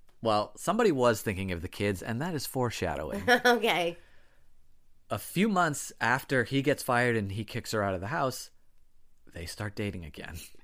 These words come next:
Speaker 2: Oh, come on. Exes are exes for a reason, Mike. You can't go backwards, buddy.
Speaker 1: However, she wasn't allowed to move back in.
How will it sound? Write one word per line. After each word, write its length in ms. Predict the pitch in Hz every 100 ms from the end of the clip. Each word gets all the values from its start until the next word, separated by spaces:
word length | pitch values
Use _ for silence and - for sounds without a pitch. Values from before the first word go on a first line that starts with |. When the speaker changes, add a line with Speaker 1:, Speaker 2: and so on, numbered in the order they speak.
| 147
Speaker 2:
Oh, 280 | 175 170 -
come 300 | - 247 220
on. 440 | 156 151 160 165 165
Exes 420 | 165 160 - 185
are 140 | 180 175
exes 380 | 160 160 - 170
for 320 | - 180 190
a 60 | 196
reason, 440 | 214 220 208 202
Mike. 340 | 185 175 170 180
You 60 |
can't 240 | 170 180 180
go 160 | 202
backwards, 640 | 202 208 208 208 175 160 -
buddy. 320 | 156 151 151
Speaker 1:
However, 720 | 156 - 110 120 123 - - - - - - - - - - -
she 200 | - 107
wasn't 320 | 98 98 107
allowed 240 | 98 98 95
to 100 | 95
move 160 | 92
back 280 | 90 87 -
in. 280 | 139 110